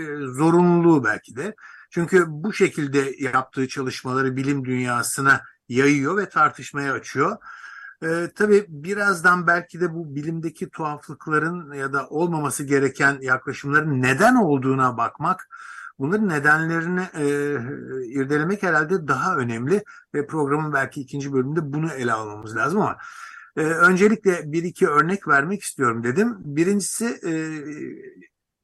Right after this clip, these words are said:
bütün raporlara sahte yayın şampiyonu olarak geçen bir kişi var. Yoshitaka Fuji, Tokyo'daki Toho Üniversitesi'nden. Kendisinin çalışması ameliyat sonrası oluşan bu bulantı, kusma gibi olumsuzlukları engelleyecek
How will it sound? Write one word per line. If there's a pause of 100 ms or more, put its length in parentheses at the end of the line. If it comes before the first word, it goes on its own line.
(140)
bütün
raporlara
sahte
yayın
şampiyonu
olarak
geçen
bir
kişi
var. (480)
Yoshitaka
Fuji, (360)
Tokyo'daki (160)
Toho
Üniversitesi'nden. (520)
Kendisinin
çalışması (100)
ameliyat
sonrası
oluşan
bu
bulantı,
kusma
gibi
olumsuzlukları
engelleyecek